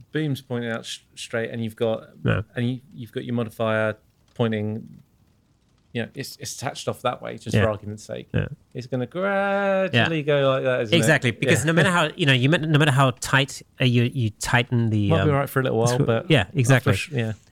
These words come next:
Speaker 2: And, you know, if you're using, like, a studio strobe,
Speaker 1: <laughs> Very
Speaker 2: you know,
Speaker 1: true.
Speaker 2: plus, um, an octabox, then the weight, um, of that will
Speaker 1: Mm-hmm.
Speaker 2: very quickly make itself known.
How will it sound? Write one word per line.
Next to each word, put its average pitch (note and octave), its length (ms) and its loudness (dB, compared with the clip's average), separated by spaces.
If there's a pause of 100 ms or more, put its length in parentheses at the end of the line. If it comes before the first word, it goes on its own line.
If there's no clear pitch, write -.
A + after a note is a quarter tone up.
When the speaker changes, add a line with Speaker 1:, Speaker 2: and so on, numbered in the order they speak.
Speaker 2:
And, D3+ 100 4
you G3 60 2
know, G#3+ 60 6
if E3 120 2
you're G#3 100 4
using, D#3+ 260 2
like, A2+ 340 2
a B2 140 2
studio F#3+ 240 4
strobe, C3+ 360 4
Speaker 1:
<laughs> - 0 -
Very B2+ 160 2
Speaker 2:
you C3 40 6
know, A#2+ 80 4
Speaker 1:
true. G2+ 320 -6
Speaker 2:
plus, - 500 2 (140)
um, A#2 160 6
an B2 40 6
octabox, A#2+ 440 2
then B2 120 6
the G#2 80 2
weight, A2 380 0 (280)
um, F#2 380 0
of G#2+ 160 -2
that G2+ 140 2
will G#2+ 140 2
Speaker 1:
Mm-hmm. B2 100 2
Speaker 2:
very G2+ 180 2
quickly - 280 2
make F2+ 200 -2
itself G2 260 -2
known. G#2 180 2